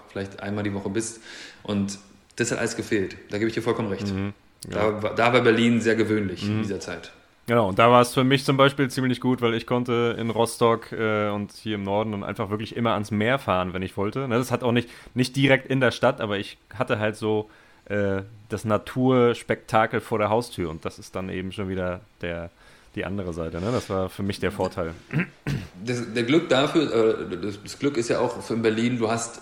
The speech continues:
Speaker 1: sehr, sehr viele Grünanlagen.
Speaker 2: Mhm.
Speaker 1: Das ist wirklich gut. Also
Speaker 2: Mhm.
Speaker 1: sobald du halt mal die Chance hast, ähm, rauszugehen und nicht unbedingt, äh, durch, ja, Straßen gehen zu wollen, wo du nur, äh, Häuser, Menschen und Beton, Beton siehst,
Speaker 2: Mhm.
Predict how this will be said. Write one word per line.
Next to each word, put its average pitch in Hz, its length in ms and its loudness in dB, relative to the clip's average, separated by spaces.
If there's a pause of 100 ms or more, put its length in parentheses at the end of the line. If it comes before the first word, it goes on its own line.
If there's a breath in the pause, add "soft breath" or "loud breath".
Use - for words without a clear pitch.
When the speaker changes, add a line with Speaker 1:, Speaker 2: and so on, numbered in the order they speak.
(100)
Speaker 1:
sehr, 117 320 2
sehr 113 140 4
viele 110 220 0
Grünanlagen. 98 760 -4
Speaker 2:
Mhm. 85 60 -6
Speaker 1:
Das 113 140 0
ist 117 60 -4
wirklich 110 180 2
gut. 98 240 -8
Also 107 200 2
Speaker 2:
Mhm. 123 260 -2
Speaker 1:
sobald 110 380 2
du 127 80 6
halt 120 180 4
mal 110 80 0
die 107 60 -2
Chance 110 440 0
hast, - 360 -2
ähm, 104 600 -2
rauszugehen 113 720 2
und 101 220 -4
nicht 131 240 -2
unbedingt, 104 480 -4
äh, 101 220 -2 (120)
durch, 101 440 -8
ja, 101 380 -8 (720)
Straßen 104 460 -6
gehen 107 180 -2
zu 101 160 -6
wollen, 104 300 0
wo 101 120 -2
du 104 80 -4
nur, 101 520 -2
äh, 98 220 -8
Häuser, 104 500 -2
Menschen 104 280 -6
und 98 60 -6
Beton, 117 440 -6
Beton 127 320 -4
siehst, 113 260 -4
Speaker 2:
Mhm. 98 200 -6